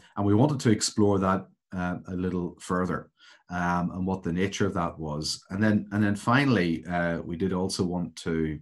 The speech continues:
uh, look at how learning and development, um, as a kind of a functional area has become more of a strategic partner.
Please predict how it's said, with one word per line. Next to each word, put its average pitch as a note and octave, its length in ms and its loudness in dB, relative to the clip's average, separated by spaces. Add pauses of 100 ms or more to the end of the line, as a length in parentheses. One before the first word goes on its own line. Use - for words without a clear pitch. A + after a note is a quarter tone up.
(420)
uh, E2 360 -2
look G2+ 240 -2
at F2+ 100 -4
how F2 500 -2
learning F#2+ 380 -2
and D#2+ 140 -4
development, E2 560 -4 (420)
um, E2 540 -4
as E2+ 160 -8
a D#2 80 -4
kind E2+ 200 -8
of D#2 80 -12
a - 40 -16
functional G#2 360 -4
area F2 380 -2
has D#2+ 280 -8
become F2 420 -8
more E2+ 200 -4
of - 80 -12
a D#2 60 -12
strategic - 540 -12
partner. E2+ 440 -4